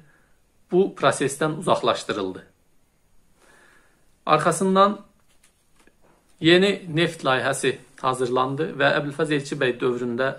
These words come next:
hazırlanan layihəni Heydər Əliyev bu layihədə Azərbaycan xalqının istəkləri yetərincə nəzərə alınmayıb deyərək cırıb atdı və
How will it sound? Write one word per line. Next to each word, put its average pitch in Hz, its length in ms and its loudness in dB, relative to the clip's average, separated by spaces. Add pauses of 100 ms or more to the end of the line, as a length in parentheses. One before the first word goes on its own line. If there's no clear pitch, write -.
hazırlanan 131 640 -2 (140)
layihəni 117 640 0
Heydər 127 340 2
Əliyev 120 320 0 (1000)
bu 170 100 2
layihədə 139 600 6
Azərbaycan 131 680 2
xalqının 127 640 0 (600)
istəkləri 135 760 0
yetərincə 131 800 0
nəzərə 131 400 0
alınmayıb 135 680 2
deyərək 120 460 2 (640)
cırıb 156 340 -2
atdı 160 400 0 (840)
və 139 200 4